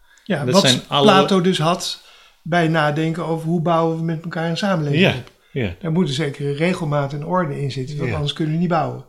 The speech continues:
Speaker 2: Nee.
Speaker 1: Dus, dus ik herken het argument.
Speaker 2: Ja.
Speaker 1: En probeer als het ware gevoelsmatig even er tegenover te zetten. Dat dat verlangen, er zit ook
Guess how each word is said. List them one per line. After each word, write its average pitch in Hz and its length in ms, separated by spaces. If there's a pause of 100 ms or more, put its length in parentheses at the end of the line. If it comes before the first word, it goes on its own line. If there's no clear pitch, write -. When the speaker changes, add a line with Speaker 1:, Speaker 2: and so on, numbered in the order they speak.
Speaker 2:
Nee. 110 340
Speaker 1:
Dus, 165 260 (180)
dus 160 200
ik 165 180
herken 202 360
het 180 120
argument. 147 600 (140)
Speaker 2:
Ja. 131 100
Speaker 1:
En 98 340
probeer 170 320
als 160 100
het 160 100
ware 160 320 (460)
gevoelsmatig 180 640
even 175 220
er 160 60
tegenover 180 540
te 156 120
zetten. 151 380 (480)
Dat - 160
dat 151 140
verlangen, 185 640
er 165 80
zit 147 200
ook - 280